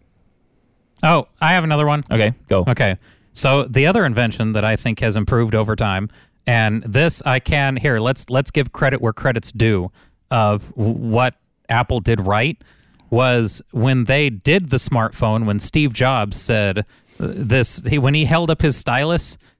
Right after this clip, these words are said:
Speaker 1: to <laughs> announce the first iPhone and say, "Nobody wants to use this, yuck," and
Speaker 2: Now they
Speaker 1: hated on the
Speaker 2: released one.
Speaker 1: stylus.
Speaker 2: <laughs>
Speaker 1: Yeah.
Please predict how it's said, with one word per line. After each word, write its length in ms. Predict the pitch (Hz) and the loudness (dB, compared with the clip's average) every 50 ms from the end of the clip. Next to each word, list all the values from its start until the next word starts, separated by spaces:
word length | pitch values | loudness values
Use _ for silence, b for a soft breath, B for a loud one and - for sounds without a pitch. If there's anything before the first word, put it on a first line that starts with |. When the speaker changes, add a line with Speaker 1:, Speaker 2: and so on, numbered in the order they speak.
| b _ - | b _ -6
Speaker 1:
to 180 | - 143 135 123 | -2 0 2 2
<laughs> 20 | |
announce 380 | 120 147 139 - 180 151 - - | 2 2 2 2 2 0 0 -2
the 120 | - 156 | -2 -2
first 280 | - - 175 170 151 - | 2 2 2 2 2 2
iPhone 440 | 160 160 170 156 - 220 233 254 247 - b b b b b b b | 2 2 2 2 2 2 2 2 0 -2 b b b b b b b
and 380 | - 156 156 156 151 143 143 127 | 0 2 2 2 2 2 0 0
say, 440 | - 170 151 147 139 131 127 123 - b b b | 0 2 2 2 2 2 0 -2 -4 b b b
"Nobody 380 | 131 160 247 277 262 208 160 143 | 0 0 2 2 2 0 0 0
wants 260 | 147 147 143 - - | 0 0 0 -2 0
to 80 | - 139 | 0 2
use 220 | 143 170 202 185 | 4 4 2 2
this, 320 | 170 196 233 254 - - 135 | 2 2 2 2 0 -2 -4
yuck," 920 | 117 120 131 156 202 233 262 277 277 202 135 - - - - - - - b b b b b b | -6 -4 -2 0 2 2 2 2 2 0 -2 -6 -8 -10 -10 -8 -10 -10 b b b b b b
and 140 | 139 135 | 2 2
Speaker 2:
Now 100 | 139 101 | 4 4
they 60 | - 170 | 4 4
Speaker 1:
hated 120 | 185 190 185 | 4 4 4
on 40 | 165 | 4
the 60 | 170 | 4
Speaker 2:
released 120 | 170 165 156 | 2 2 2
one. 60 | 139 | 2
Speaker 1:
stylus. 500 | 120 143 151 156 175 202 240 - - - - | 2 4 4 4 4 2 2 0 -2 -4 0
Speaker 2:
<laughs> 40 | - 202 190 208 | 2 4 4 4
Speaker 1:
Yeah. 260 | 165 220 262 202 117 | 6 4 4 4 2